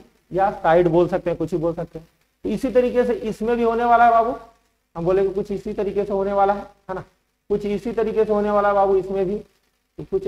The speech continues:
ऐसे जाएगा, है ना। तो आप ये देख पाएंगे कि भुजाओं के लंब समद्विभाजक जिस बिंदु पे मिलते हैं,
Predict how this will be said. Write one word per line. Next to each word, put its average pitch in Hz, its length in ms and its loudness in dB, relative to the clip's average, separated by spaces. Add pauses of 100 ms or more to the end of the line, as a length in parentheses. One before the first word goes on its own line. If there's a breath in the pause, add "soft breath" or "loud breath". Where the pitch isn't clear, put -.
ऐसे 143 340 0
जाएगा, 113 260 -8
है 131 140 -14
ना। 185 80 -10 (480)
तो - 100 -6
आप 208 260 6
ये 240 180 6
देख 226 300 6
पाएंगे 185 400 4
कि - 380 -10 (120)
भुजाओं 185 520 6
के 262 160 4
लंब 214 480 6
समद्विभाजक 208 720 2
जिस 185 280 -6
बिंदु 185 300 2
पे 190 120 0
मिलते 143 360 -2
हैं, 110 120 -10